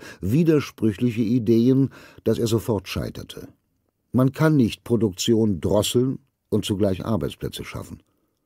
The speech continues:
Und man kann nicht einen freiwilligen Arbeitsdienst mit tatsächlich mehreren Millionen Jugendlichen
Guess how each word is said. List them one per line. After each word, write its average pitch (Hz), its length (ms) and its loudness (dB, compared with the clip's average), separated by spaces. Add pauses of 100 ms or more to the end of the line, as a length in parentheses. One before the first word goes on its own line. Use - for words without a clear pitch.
(500)
Und 117 100 -2
man 135 140 6
kann 143 220 2
nicht 143 200 2
einen 117 260 2 (180)
freiwilligen 120 880 2
Arbeitsdienst 127 1080 0 (200)
mit 90 180 0
tatsächlich 98 560 -2
mehreren 95 460 2
Millionen 87 380 2
Jugendlichen 101 560 0